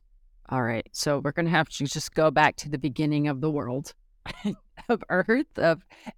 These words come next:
everything, creation. Um, and I'll do my best to just make this simple. Okay. Um, so the word,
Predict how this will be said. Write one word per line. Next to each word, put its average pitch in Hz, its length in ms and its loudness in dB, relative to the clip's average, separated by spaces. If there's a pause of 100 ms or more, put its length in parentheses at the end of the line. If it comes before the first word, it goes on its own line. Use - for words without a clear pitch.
everything, 202 640 2
creation. 185 720 0 (800)
Um, 160 540 0 (580)
and 165 480 0 (100)
I'll 151 140 -2
do 156 100 -2
my 165 140 2
best 156 400 0
to 147 400 0 (220)
just - 260 -6
make 139 220 0
this 139 180 -2
simple. - 560 -2 (1300)
Okay. - 380 -4 (720)
Um, 156 400 0 (1160)
so 151 580 2 (1600)
the 190 160 2
word, 220 460 4